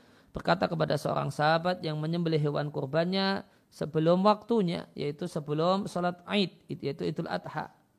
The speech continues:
Nabi katakan, "Syatuka syatu lahmin." Meskipun niatmu baik dan benar, kambing yang engkau sembelih itu adalah hanya kambing yang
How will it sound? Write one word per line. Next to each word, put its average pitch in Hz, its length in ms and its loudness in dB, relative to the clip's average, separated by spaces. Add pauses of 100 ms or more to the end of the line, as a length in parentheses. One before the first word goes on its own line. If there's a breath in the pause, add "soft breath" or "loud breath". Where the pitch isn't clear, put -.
(520 soft breath)
Nabi 170 240 -2
katakan, 175 400 -2
"Syatuka 170 800 0
syatu 175 320 -4
lahmin." 139 480 -6 (320)
Meskipun 165 480 -4
niatmu 156 320 -2
baik 156 320 2
dan 147 160 0
benar, 170 800 4 (720 soft breath)
kambing 165 560 2
yang 156 160 -4
engkau - 160 -2
sembelih 160 880 2
itu 147 160 -6
adalah 156 400 0
hanya 151 400 -2
kambing 156 560 -2
yang 180 640 4